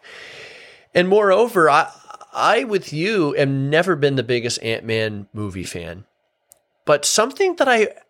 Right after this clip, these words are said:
have always liked, and this is something I know you are a big heist guy, and I've always thought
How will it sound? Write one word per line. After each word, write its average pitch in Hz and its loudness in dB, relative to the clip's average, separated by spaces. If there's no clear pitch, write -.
have 185 0
always 240 0
liked, 147 0
and 135 0
this 220 -2
is 254 -4
something 233 -4
I 156 -2
know 175 2
you 233 -2
are 175 2
a 165 2
big 151 -4
heist 156 -2
guy, 90 -4
and 160 0
I've 156 2
always 190 0
thought 143 -2